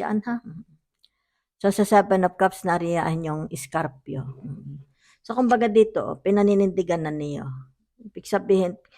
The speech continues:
kailangan panindigan na ninyo kung ano ito na simulan na ninyo, okay? Mm-mm. About yourself, yan. Especially, kung papasok kayo dito sa relationship, sa bagong relationship, nakikita dito, pinaninindigan mo,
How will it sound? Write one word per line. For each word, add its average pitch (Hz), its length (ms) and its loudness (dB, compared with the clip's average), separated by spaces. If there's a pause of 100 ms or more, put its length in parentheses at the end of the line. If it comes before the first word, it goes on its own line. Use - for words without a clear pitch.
(140)
kailangan 214 640 4
panindigan 190 680 2
na 175 80 -2
ninyo 156 380 -6
kung 180 160 -8
ano 175 240 -8
ito - 160 -12
na 160 160 -12
simulan 151 560 -8
na 143 80 -6
ninyo, 135 360 -4 (120)
okay? 196 240 -14 (160)
Mm-mm. - 400 -20 (480)
About 175 340 0
yourself, 147 680 -6
yan. 151 260 -16
Especially, 208 760 0 (320)
kung - 80 -12
papasok 208 560 2
kayo 202 160 4
dito 196 240 0
sa 185 240 0
relationship, 180 640 -2
sa 165 160 -6
bagong 165 400 -4
relationship, 151 720 -6
nakikita 180 480 -4
dito, 143 320 -8
pinaninindigan 180 880 -2
mo, - 400 -12